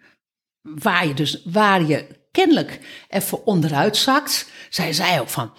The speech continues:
"Ja, dan denk ik eigenlijk helemaal niet meer zo heel erg aan omzet, want ja, er, er, er is al gewoon voldoende binnengekomen die eerste paar dagen."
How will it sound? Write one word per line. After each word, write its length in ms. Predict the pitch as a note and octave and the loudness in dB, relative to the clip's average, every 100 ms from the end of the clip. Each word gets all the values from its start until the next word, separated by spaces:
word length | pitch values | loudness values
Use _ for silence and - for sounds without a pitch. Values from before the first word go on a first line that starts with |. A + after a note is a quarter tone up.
| _ | _
"Ja, 200 | - A#2 | -6 -4
dan 240 | A#3 - | -6 -4
denk 240 | A2 C#3+ D3 | -2 0 0
ik 140 | D3+ | 2
eigenlijk 340 | D#3 C#3 D#3 | 2 2 2
helemaal 260 | D3+ D#3+ D3 | 2 4 4
niet 160 | D3+ D#3+ | 2 2
meer 100 | D#3 | 2
zo 120 | E3 | 2
heel 200 | D3 E3+ | 2 2
erg 180 | D3+ E3 | 2 0
aan 120 | D#3+ | 0
omzet, 500 | E3+ D#3+ F#3 E3+ E3+ | 2 4 4 2 0
want 260 | B2+ G#2+ - | -8 -10 -4
ja, 240 | D#3+ C#3 - | -2 -2 -8
er, 340 | B2 C#3 C3+ | -10 -8 -2
er, 220 | C#3+ B2+ - C3+ | 0 -2 -8 -2
er 180 | D3+ - | -2 2
is 280 | A3 - - | 2 2 0
al 240 | A#2+ A#2 | -2 -2
gewoon 320 | - E3 C#3+ | -2 0 0
voldoende 500 | C3+ E3+ D3 F3 D3+ | -2 -4 0 2 2
binnengekomen 720 | C3 F#3+ A3 A3 G#3 A3 A3 G#3+ | 2 2 2 0 0 0 2 2
die 120 | - | 2
eerste 340 | G#3+ G3+ G3 | 2 2 -2
paar 200 | - F#3 | 0 0
dagen." 480 | F3+ F3+ F#3 A3+ C4 | 2 2 2 0 -2